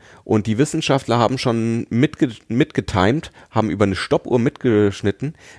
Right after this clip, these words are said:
wie lange laufen die Menschen vom Fahrstuhl in dem Gebäude zum Probenraum.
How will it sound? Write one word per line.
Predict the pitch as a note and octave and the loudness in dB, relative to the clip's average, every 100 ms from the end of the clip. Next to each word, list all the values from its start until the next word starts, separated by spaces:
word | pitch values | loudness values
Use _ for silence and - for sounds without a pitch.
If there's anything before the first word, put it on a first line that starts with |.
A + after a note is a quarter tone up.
| - | -4
wie | B2+ | 0
lange | B2+ C3+ D#3+ | 2 2 2
laufen | A2+ G2+ D#3 C#3+ | 4 2 0 -4
die | B2 | -2
Menschen | G2+ G2 C#3 - F#3 G3+ - _ | 0 0 0 -4 -6 -8 -12 _
vom | - A#2+ A2+ | -2 0 0
Fahrstuhl | - C3+ F#3+ - - G#2 G#2+ D3 - | -2 0 -2 -6 -8 -2 0 0 -2
in | G#2+ | -2
dem | G2 | -2
Gebäude | F#2+ F2+ F#2+ A#2+ D#3 - - - | -2 0 2 2 0 -6 -20 -12
zum | - C#3 C#3+ C#3 | 0 2 2 -4
Probenraum. | A#2+ C#3+ C3+ E2+ C2 A1 | 0 0 0 -4 -6 -8